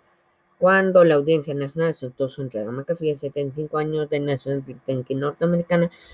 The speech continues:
apareció muerto el día de la verbena de San John. Todas las autoridades españolas aseguran que se mató él mismo, pero su vida tiene dudas. Yan-,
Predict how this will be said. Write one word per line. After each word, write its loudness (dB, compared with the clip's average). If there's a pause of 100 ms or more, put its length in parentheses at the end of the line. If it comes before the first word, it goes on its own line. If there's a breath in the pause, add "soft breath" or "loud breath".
(140 loud breath)
apareció 2
muerto 6
el 6
día 6
de 6
la 6
verbena 2
de 0
San -6
John. -4 (320 soft breath)
Todas 6
las 6
autoridades 2
españolas -2
aseguran 0
que -4
se -8
mató -2
él 2
mismo, 4 (300 soft breath)
pero 4
su -6
vida 4
tiene 0
dudas. -6 (260 soft breath)
Yan-, -2